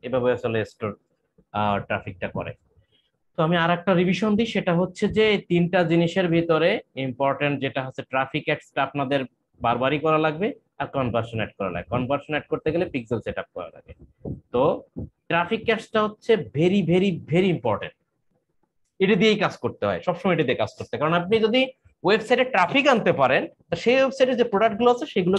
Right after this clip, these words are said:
কিন্তু sell হবেই, sell হওয়ার সম্ভাবনা আছেই। তো কেন বলি এটা brand awareness, তারপরে traffic অ্যাড, তারপরে conversion add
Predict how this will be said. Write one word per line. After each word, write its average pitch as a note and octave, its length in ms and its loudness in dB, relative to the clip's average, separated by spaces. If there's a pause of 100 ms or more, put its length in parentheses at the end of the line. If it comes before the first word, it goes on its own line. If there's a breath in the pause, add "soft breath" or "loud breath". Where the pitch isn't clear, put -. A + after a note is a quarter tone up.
কিন্তু G#3+ 180 -2 (420)
sell G3+ 140 4 (100)
হবেই, C#3 280 2 (100)
sell D3 140 -2
হওয়ার B2+ 180 -4
সম্ভাবনা D3 360 -2 (500)
আছেই। B2 260 -6 (360)
তো E3 60 -4 (100)
কেন F3 120 0 (160)
বলি B3 240 4
এটা G#3+ 180 -2
brand F#3+ 240 2
awareness, G3 460 2 (120)
তারপরে F3 300 0
traffic E3+ 280 -2
অ্যাড, F3 160 -2
তারপরে E3 300 -2
conversion E3 520 -2
add D#3+ 120 -2